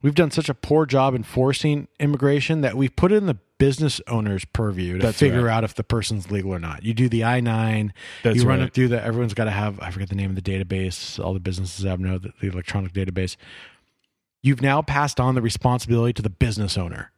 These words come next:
Speaker 1: because you haven't done a good enough job securing the
Speaker 2: That's a
Speaker 1: border.
Speaker 2: great point. That's a great point.
Speaker 1: Like, like, we're not gonna do anything to stop it, but if you hire someone that's illegal, you're gonna go down for it.
Speaker 2: That's a great point.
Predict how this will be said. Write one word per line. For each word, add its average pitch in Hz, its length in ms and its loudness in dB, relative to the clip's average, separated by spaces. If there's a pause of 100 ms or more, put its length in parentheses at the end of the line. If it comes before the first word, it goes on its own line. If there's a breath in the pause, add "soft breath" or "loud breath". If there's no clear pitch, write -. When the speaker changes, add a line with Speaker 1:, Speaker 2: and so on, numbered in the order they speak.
Speaker 1:
because 110 360 2
you 147 140 6
haven't 123 220 0
done 113 160 0
a - 20 -2
good 107 160 0
enough 104 160 -2
job 98 300 0
securing 101 320 -4
the 90 40 -6
Speaker 2:
That's 90 80 -4
a 101 40 6
Speaker 1:
border. 101 160 2
Speaker 2:
great 110 120 -2
point. 107 300 -2 (300)
That's 113 160 0
a 113 40 4
great 104 220 0
point. 87 320 -6 (300)
Speaker 1:
Like, 127 240 -2 (500 soft breath)
like, 117 260 -2 (140)
we're 127 380 2
not 180 200 0
gonna 170 140 2
do 143 120 2
anything 160 260 0
to 101 80 -4
stop 120 400 0
it, 214 180 -4 (300)
but 104 140 0
if - 120 -4
you 156 120 4
hire 170 260 2
someone 175 280 2
that's 160 160 0
illegal, 139 360 2
you're 107 160 0
gonna 127 160 0
go 107 100 2
down 110 260 0
for 95 220 -6
it. - 100 -16 (120)
Speaker 2:
That's - 120 -6
a 123 60 2
great 107 220 0
point. 107 320 -2